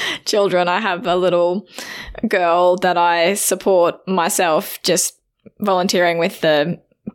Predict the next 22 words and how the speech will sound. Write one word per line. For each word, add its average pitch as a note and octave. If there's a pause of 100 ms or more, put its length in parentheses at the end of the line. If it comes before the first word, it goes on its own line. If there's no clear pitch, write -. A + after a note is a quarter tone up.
Pajama F3
Foundation E3+
as F#3
a F#3
mentor, F3
and F3+
she G3
kind F3+
of F3+
asks E3+
me F3 (100)
about F#3
my F3
job, F3
what F3+
I F3
do, E3+
and F3
she -
kind G3+
of G3
thinks -